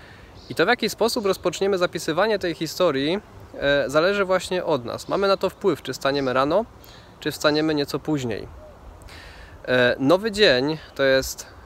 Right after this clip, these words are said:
nowa szansa, nowa przygoda, po prostu nowa historia. E, i od zawsze uważano, że dzień najlepiej rozpocząć właśnie rano, dlatego żeby mieć czas na napicie się herbaty spokojne,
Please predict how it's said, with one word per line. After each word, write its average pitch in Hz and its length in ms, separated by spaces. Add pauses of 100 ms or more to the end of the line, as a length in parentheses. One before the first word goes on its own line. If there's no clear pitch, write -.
(140)
nowa 127 360
szansa, 175 640 (480)
nowa 131 280
przygoda, 151 640 (100)
po 127 60
prostu 143 320
nowa 131 240
historia. 117 560 (1160)
E, 123 340 (360)
i 160 440
od 151 120
zawsze 254 280
uważano, 165 600 (460)
że 139 220
dzień 170 220
najlepiej 151 380
rozpocząć 135 500
właśnie 123 340
rano, 107 260
dlatego 139 360
żeby 131 180
mieć - 460 (400)
czas 139 220
na 110 440
napicie 123 300
się 123 120
herbaty 143 380
spokojne, 135 540